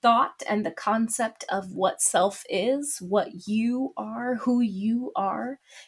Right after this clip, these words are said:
can constantly be evolving. But there are those little tiny building blocks sometimes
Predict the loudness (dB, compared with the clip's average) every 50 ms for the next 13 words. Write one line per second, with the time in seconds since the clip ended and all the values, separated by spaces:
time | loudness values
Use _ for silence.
0 | _ 4 4 4 4 4 4 4 4 4 4 4 2 0 2 2 0 0 0 2
1 | 2 0 2 2 2 4 4 4 2 0 -2 -4 -4 -4 -4 -4 -4 -2 0 -2
2 | 0 2 2 2 2 2 2 0 -2 -2 -4 -6 -4 -2 -2 0 0 -2 -4 -6
3 | -6 -4 -2 0 2 2 2 2 0 -2 -2 -2 0 0 0 0 0 0 0 0
4 | -2 -2 -4 -4 -4 -4 -4 -2 -2 -2 -2 -2 -4 -4 -6 -6 -8 -8